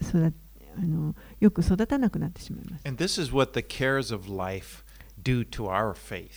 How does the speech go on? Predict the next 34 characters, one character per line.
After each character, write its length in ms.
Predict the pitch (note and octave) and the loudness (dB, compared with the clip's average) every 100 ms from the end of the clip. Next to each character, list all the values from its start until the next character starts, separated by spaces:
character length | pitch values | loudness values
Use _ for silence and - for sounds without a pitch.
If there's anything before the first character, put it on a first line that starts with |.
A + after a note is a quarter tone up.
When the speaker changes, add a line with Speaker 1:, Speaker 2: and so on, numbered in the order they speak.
| - - - - - | -20 -20 -16 0 4
Speaker 1:
そ 80 | |
れ 140 | B3+ C#4+ | 6 6
が、 300 | E4 D#4+ - - - - | 4 2 0 -8 -6 4
こ 140 | G#3 | 8
の、 420 | G3+ F#3+ F#3 - - - - - - - - - - | 8 8 6 4 -4 -20 -20 -20 -20 -20 -20 -16 4
こ 140 | A#3+ | 8
の 120 | A#3+ | 10
世 160 | C4 C#4 | 10 10
の 300 | C#4+ C4+ - - - - | 8 6 4 -2 -20 4
思 260 | A3+ B3 B3 | 6 8 8
い 120 | B3+ | 8
煩 500 | B3 A#3 A#3 A3+ A3 | 8 6 6 4 2
い 80 | A3 | 2
が 280 | C4+ C#4+ A#3+ | 2 4 4
私 300 | F#3+ - F#3 | 4 4 4
た 100 | E3+ | 2
ち 120 | E3+ | 0
の 80 | E3 | 0
信 300 | - A3 A#3 | 2 4 4
仰 200 | - A3+ | 4 6
に 140 | A3 G#3+ | 6 6
も 100 | G3+ | 4
た 140 | G3+ | 2
ら 100 | A3 | 0
す 140 | - | 0
こ 120 | - E3+ | -4 -4
と 120 | C#3+ | -6
で 100 | - | -6
す。 60 | |
Speaker 2:
You 60 | A#2 | -8
know, 80 | A#2+ | -4
our 120 | B2+ | -4
minds 580 | B2 B2+ C#3+ D#3 D#3 B2 | -2 -2 -2 -2 -4 -6
become 400 | A#2 - A2 | -8 -6 -8